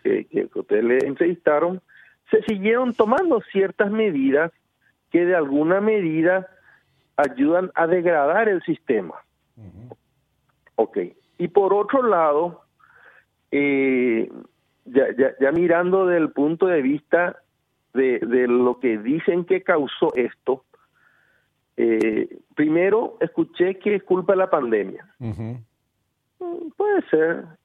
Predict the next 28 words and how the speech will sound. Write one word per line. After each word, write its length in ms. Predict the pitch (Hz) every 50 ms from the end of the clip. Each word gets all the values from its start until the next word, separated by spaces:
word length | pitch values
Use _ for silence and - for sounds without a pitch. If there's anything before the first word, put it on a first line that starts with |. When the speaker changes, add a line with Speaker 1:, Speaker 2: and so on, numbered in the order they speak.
| _ _ _ _ _ _
Speaker 1:
pero 480 | - 170 185 190 185 180 165 - - 170
va-, 140 | 165 175
vamos 240 | 170 160 175 196 262
a 80 | 320 311
ser 220 | - 349 339 -
claros, 460 | - - 160 147 147 143 139 131 143 - - _ _ _ _ _ _ _ _ _ _ _ _
¿por 220 | - 147 - -
qué? 260 | - - 107 - - _ _ _ _ _ _ _ _ _ _ _ _ _ _ _ _ _
¿Verdad? 260 | - - 120 113 107 117
Porque 340 | 139 131 135 - - - - _ _
cuando 220 | - 131 127 139
uno 220 | 139 160 185 214 220
mira 180 | 214 220 233
al 100 | 226 214
resto 400 | 190 196 208 196 - - 240 233
del 120 | 233 220 190
mundo, 500 | 156 147 143 139 139 151 165 175 170 - _ _ _ _ _ _ _ _ _ _ _ _ _ _ _ _ -
la 280 | 127 135 151 156 151
pandemia 880 | - 165 147 135 131 123 143 160 185 208 202 180 160 156 151 156 - - -
no 200 | 135 135 147 160
le 160 | 160 151 - -
hizo 340 | 151 160 180 - 220 214 190
mucho 520 | 170 160 170 185 185 - - 202 180 165
daño 400 | 131 139 143 175 202 214 214 190
a 40 | 170
los 160 | 156 156 147 147 - - -
sistemas 500 | 143 123 - - 127 117 117 123 123 -
previsionales. 760 | - 135 139 139 143 - 135 120 113 98 87 85 85 -